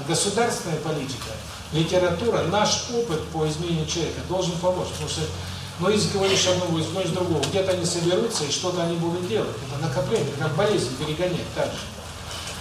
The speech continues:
Поэтому, с одной стороны, а, мы, а, должны понимать, что каждый человек болен, если он, а,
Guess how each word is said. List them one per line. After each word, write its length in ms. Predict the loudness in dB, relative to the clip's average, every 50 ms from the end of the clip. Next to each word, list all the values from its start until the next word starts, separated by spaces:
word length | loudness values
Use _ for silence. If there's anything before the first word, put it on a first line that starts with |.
| 2 4
Поэтому, 360 | 6 6 6 4 0 0 0
с 120 | 2 2
одной 280 | 2 2 2 2 2 2
стороны, 420 | 2 2 2 4 4 2 2 -2 -4 -6 -10 -12 -12 -14 -14 -14 -14 -12 -10 -6
а, 260 | -4 -4 -2 -2 0 0
мы, 260 | 2 2 4 4 2
а, 500 | 2 0 0 0 0 0 2 0 0 0 0 2
должны 560 | 2 2 2 2 2 2 2 2 2 0 0 -2 -6 -8 -10 -12 -6 -2
понимать, 500 | 0 2 4 4 4 4 4 2 2 2
что 340 | -2 -2 -2 0 0 0 -2 -4 -6 -8 -4 2
каждый 280 | 2 2 4 4 2 2
человек 260 | 2 2 2 2 2
болен, 320 | 2 2 4 4 2 2 0 -2 -6 -6 -6
если 220 | -4 -2 -2 -2
он, 80 | -2 -2 -4 -6 -8 -8 -6
а, 240 | -6 -6 -4 -6